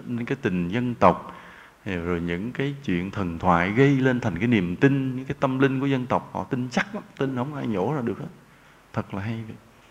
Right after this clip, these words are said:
Cái chuyện từ thời mà Cao Biền qua trị nước mình,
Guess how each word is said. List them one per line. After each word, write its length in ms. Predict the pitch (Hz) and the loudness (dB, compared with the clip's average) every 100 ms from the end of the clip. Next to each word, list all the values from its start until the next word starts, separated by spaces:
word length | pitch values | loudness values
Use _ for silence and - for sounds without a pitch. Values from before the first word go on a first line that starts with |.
| - - - _ | -20 -20 -20 _
Cái 120 | 139 - | -10 0
chuyện 280 | 95 95 | 0 2
từ 160 | 101 92 | 0 0
thời 240 | 90 85 | 0 -2
mà 120 | 82 82 | -2 -2
Cao 160 | 120 117 | 0 2
Biền 400 | 120 95 87 95 | 2 2 2 0
qua 80 | 113 - | -2 0
trị 200 | 95 92 | 0 2
nước 280 | 131 151 | 0 2
mình, 260 | 117 92 80 | 2 2 0